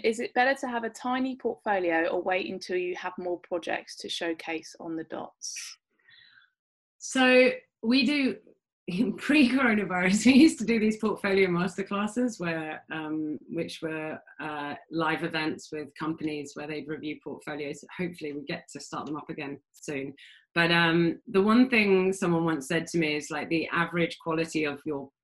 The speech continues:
Speaker 2: portfolio is brought down by the worst project in it."
Speaker 1: Yeah.
Speaker 2: So for me, I've always been less is more. Um, don't just, it's,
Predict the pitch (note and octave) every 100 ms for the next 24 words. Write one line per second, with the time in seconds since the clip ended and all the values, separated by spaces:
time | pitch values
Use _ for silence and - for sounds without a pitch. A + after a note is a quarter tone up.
0 | - E3 - E3 D#3+ D3 C#3+ - D3 G#2+
1 | D3+ D#3 D3 C#3+ D3 C#3+ - C#3 C3+ C#3+
2 | - - D#3+ A#3+ B3 _ _ _ _ -
3 | D#3+ F#3+ F#3+ B3 B3+ D4+ D#4 F#3+ D#3+ D#3+
4 | - F3+ F3+ G3 G3 F#3+ F#3 F3 F3+ F3
5 | F3+ E3+ E3 E3+ A#3 C4 _ - E3 E3
6 | E3 E3 E3 D#3+ C3 F3+ F3 F3 F3 -
7 | D#3+ - -